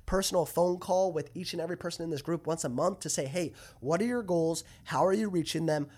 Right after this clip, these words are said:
Why are you being an idiot? How do we help you? How do we encourage you? How do we get you on the right path?"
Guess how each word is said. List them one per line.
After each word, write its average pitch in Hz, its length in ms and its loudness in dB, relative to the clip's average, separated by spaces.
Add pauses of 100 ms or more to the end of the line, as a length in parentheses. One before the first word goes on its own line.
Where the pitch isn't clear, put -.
(200)
Why 151 300 2
are 196 40 6
you 214 140 2
being 202 240 0
an 196 80 4
idiot? 156 560 -2
How 156 260 0
do 208 100 4
we 214 140 8
help 160 320 6
you? 170 220 4
How 165 240 4
do 208 180 10
we 220 160 6
encourage 175 480 2
you? 170 140 2
How 147 180 -2
do 196 60 0
we 196 100 0
get 196 180 0
you 185 100 -2
on 175 40 2
the 170 80 0
right 160 220 -2
path?" 139 280 -4